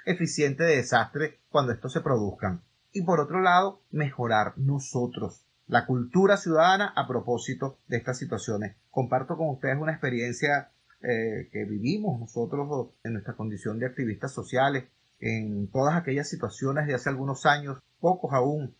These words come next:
el tema de las vaguadas, el tema de aquellas lluvias torrenciales.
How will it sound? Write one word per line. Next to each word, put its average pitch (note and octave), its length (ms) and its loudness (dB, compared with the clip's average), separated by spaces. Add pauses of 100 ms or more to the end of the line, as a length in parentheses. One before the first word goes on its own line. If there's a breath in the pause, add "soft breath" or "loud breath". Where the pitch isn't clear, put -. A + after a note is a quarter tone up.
(220)
el A#2 160 -4
tema B2 260 2
de C#3+ 60 0
las A#2+ 160 0
vaguadas, B2 600 6
el G#2+ 140 -10
tema B2 280 0
de B2+ 60 2
aquellas B2 420 -4
lluvias C#3 340 0
torrenciales. C#3 760 2